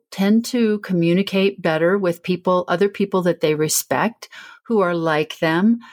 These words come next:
whose opinion they value because of the information that they know. And, but it does tend to silence people who are on the quieter side of that spectrum. So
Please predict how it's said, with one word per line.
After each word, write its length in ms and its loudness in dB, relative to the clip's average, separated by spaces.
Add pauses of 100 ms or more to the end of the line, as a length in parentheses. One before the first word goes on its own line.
(220)
whose 380 0 (260)
opinion 520 0
they 220 0 (100)
value 540 2
because 440 0
of 160 0
the 220 -4 (120)
information 640 0
that 180 -4
they 160 0
know. 480 0 (720)
And, 220 -2
but 340 0
it 220 -2
does 480 0 (160)
tend 540 0 (340)
to 560 0
silence 840 -2
people 460 -2
who 220 2
are 120 2
on 140 2
the 80 2
quieter 480 0
side 260 0
of 60 2
that 200 -2
spectrum. 600 -2 (680)
So 400 0